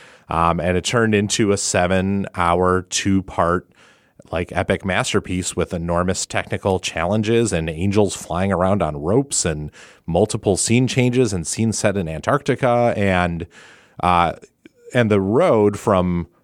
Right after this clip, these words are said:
his, from his original vision of the play to what it became was really rocky. And there were people defecting from theaters and fighting over the play and legal challenges.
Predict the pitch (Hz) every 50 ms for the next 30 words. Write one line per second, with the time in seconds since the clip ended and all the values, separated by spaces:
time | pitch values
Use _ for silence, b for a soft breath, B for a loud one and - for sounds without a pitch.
0 | _ _ - 101 104 98 - - - _ _ _ _ - - - 104 87 82 113
1 | 101 87 90 82 92 95 90 95 92 87 82 82 92 90 120 107 87 76 - -
2 | - - 80 80 82 - - 85 85 80 82 - 87 82 - - 190 208 143 117
3 | 101 90 85 85 87 92 95 - - _ _ _ _ - 90 85 82 95 110 127
4 | 131 120 117 - - - - 78 71 73 80 80 80 80 80 82 82 82 85 85
5 | 85 - B B B B B B B B - _ _ - _ - 110 101 - 98
6 | 95 95 90 110 104 - - 120 - - 117 104 98 90 - - 101 92 - -
7 | 107 117 117 101 92 85 82 78 - 80 - - - 98 98 104 110 107 104 95
8 | 95 95 92 - - - 117 110 98 90 80 80 76 78 92 107 117 117 113 104
9 | - - - - - 95 104 113 110 98 87 - 82 76 69 69 71 -